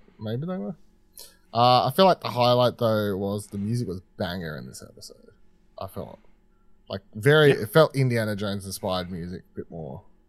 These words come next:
Speaker 1: um, epic and stuff. Like that, that piece that kicked in when they all started, uh, like when it started moving and they started falling down the like, falling down it or whatever, I was like, "Oh yeah, this, this is a, this is a banger of a piece."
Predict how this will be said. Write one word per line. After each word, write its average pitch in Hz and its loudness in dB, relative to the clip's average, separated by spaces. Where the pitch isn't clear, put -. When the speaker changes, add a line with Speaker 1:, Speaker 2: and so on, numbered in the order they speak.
Speaker 1:
um, 62 -16
epic - -14
and 110 -14
stuff. - -10
Like 113 -4
that, 143 2
that 139 0
piece 139 0
that - -4
kicked - -6
in 131 0
when 117 -2
they 110 -2
all 110 0
started, 104 -2
uh, 98 -4
like 110 -4
when 131 0
it 101 -6
started 120 2
moving 131 0
and 113 -6
they 110 0
started 113 0
falling 120 2
down 110 2
the 107 -2
like, 113 0
falling 127 4
down 107 2
it 139 6
or 139 6
whatever, 147 6
I 190 4
was 110 2
like, 90 -2
"Oh 117 -2
yeah, 90 -2
this, 110 -6
this 151 -6
is 247 -4
a, 80 -4
this 147 -10
is 127 -8
a 98 -8
banger 90 -8
of 92 -12
a 92 -10
piece." 120 -8